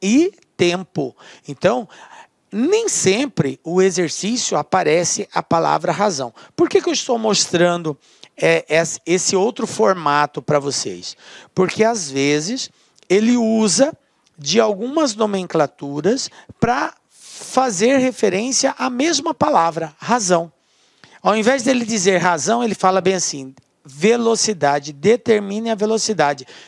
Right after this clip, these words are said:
Velocidade é uma razão. Eu preciso saber quem vai em cima, quem vai embaixo.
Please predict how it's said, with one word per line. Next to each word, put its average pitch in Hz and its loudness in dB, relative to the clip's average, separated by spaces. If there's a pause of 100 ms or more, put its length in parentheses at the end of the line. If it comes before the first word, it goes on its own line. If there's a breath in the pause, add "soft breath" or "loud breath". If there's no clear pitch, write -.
(140)
Velocidade 156 0
é 208 0
uma 135 -8
razão. 226 0 (500 loud breath)
Eu 180 2
preciso 160 -2
saber 135 0
quem 135 -10
vai 120 -2
em 131 -10
cima, 151 -4
quem 240 -6
vai 247 -2
embaixo. 277 -6